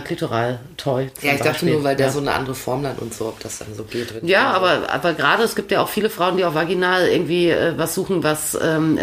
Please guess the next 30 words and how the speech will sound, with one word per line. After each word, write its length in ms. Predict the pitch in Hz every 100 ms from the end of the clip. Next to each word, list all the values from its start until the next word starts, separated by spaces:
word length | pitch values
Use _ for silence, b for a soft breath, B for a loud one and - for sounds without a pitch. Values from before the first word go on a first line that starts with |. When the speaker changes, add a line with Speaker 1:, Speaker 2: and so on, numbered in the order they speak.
| 147
Speaker 1:
wirklich 260 | 156 139
sehr 320 | - 151 151 151
smart 440 | - 151 147 156
einführbar 720 | - 151 170 175 151 156 113
ist, 300 | 123 143 160
Speaker 2:
Mhm. 60 | -
Speaker 1:
äh, 120 | 107
sprich 500 | - - 143 - -
nicht 220 | 156 160
knubbelig 400 | - 190 156 165
vorne, 260 | - 170 170
sondern 240 | 131 156
verjüngte 460 | 143 147 143 151 143
Spitze, 580 | - 196 196 - 175 175
Speaker 2:
Mhm. 280 | 139 147 165 B B
Speaker 1:
auch 160 | - 170
nicht 180 | 175 -
so 60 |
einen 100 | 165
großen 300 | 151 151 160
Durchmesser 640 | 151 196 196 170 160 175 151
oder 140 | 170
so, 140 | 165 143
dann 320 | 123 131 -
kannst 260 | - 117 -
du 40 |
da 140 | 151
fündig 360 | 160 180 160 -
werden, 220 | 127 127
ne? 100 | 135